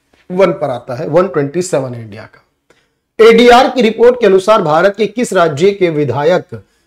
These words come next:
की संपत्ति जो है वो सबसे अधिक है औसतन, तो कर्नाटक के विधायकों की संपत्ति सबसे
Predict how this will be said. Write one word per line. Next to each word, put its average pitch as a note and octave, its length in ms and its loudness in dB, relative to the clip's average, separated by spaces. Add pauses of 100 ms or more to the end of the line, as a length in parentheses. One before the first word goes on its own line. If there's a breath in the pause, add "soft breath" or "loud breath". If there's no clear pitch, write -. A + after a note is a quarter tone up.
(120)
की F#3 100 -2
संपत्ति F#3+ 640 -2
जो F3+ 160 2
है G#3 60 2
वो G#3+ 60 0
सबसे G3 440 -6
अधिक F3 320 0
है G3 60 2
औसतन, E3 600 -4 (240)
तो E3+ 100 -2
कर्नाटक E3 720 -2
के G#3+ 100 0
विधायकों E3 560 0
की F3+ 120 -8
संपत्ति D3 460 -8
सबसे G3+ 520 -4